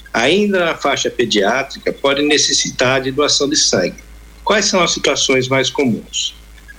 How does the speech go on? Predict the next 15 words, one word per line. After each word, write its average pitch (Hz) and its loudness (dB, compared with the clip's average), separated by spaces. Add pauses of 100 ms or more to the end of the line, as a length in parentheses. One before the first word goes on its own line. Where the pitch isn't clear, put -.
(180)
As 123 2
infecções 131 2
graves, 135 0 (140)
as - 0
crianças 127 0
com 123 0
desnutrição 120 2
grave, 123 0 (320)
as 117 2
anemias 139 2
genéticas, 127 0 (300)
as 117 2
anemias 135 2
adquiridas 123 0
graves, 123 0